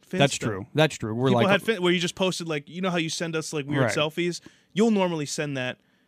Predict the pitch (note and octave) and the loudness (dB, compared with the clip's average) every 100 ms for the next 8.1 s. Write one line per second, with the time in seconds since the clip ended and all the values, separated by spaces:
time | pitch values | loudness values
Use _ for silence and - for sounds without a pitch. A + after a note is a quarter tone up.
0 | _ - D3+ - - D#3+ C#3+ D#3 B2+ - | _ -4 -4 -4 -4 -4 -2 -2 -4 0
1 | - C#3+ C3+ - B2 B2+ D#3 C#3 C3 C3+ | 2 4 2 0 0 6 8 8 4 2
2 | C#3+ F3 A3 D4 B3+ G#3 E3 C#3+ B2+ C#3+ | 2 2 2 2 2 0 -2 -4 -2 -2
3 | C3+ C3 A#2+ F3 - - - A3 A3+ C4 | -2 -4 -6 -6 -8 -14 -6 2 6 6
4 | A#3 A#3 A3 C4 B3+ C3+ - C4 C4+ G#3+ | 6 0 0 2 2 2 0 -2 -2 -2
5 | G3+ C#3 E3+ G#3 D3 - - C#3+ F#3 G#3 | -2 0 2 2 2 -2 -2 0 2 6
6 | C#3+ C#3+ C3+ C#3+ D3+ D3+ B2+ C3 C#3 C3+ | 6 6 6 6 6 6 6 4 4 2
7 | A2 F#2 G2 G#2 B2 - F#2+ F#2 G2+ F#2+ | 0 -6 -10 -2 -2 -2 -8 -6 -6 -6